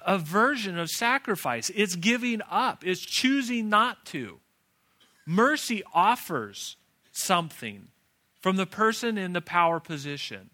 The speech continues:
God has given us a gift through his son, Jesus Christ. He offered up.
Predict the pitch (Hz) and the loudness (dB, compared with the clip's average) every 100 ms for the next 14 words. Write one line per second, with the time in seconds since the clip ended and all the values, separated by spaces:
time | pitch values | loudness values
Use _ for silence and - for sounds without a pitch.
0 | _ _ _ _ _ _ _ _ 139 196 | _ _ _ _ _ _ _ _ 0 4
1 | 247 262 226 147 135 220 247 233 180 151 | 4 4 2 -2 0 0 2 0 0 0
2 | 165 135 185 214 160 - 180 175 156 - | 0 -2 2 2 2 0 2 2 2 0
3 | 196 185 180 170 - - - 139 170 214 | 0 2 0 -6 -14 -20 -14 -2 2 4
4 | 208 190 - 185 135 - 185 208 185 214 | 2 -2 2 2 2 0 -4 -2 4 6
5 | 254 - 233 208 - 190 151 - | 6 2 0 0 2 4 2 -4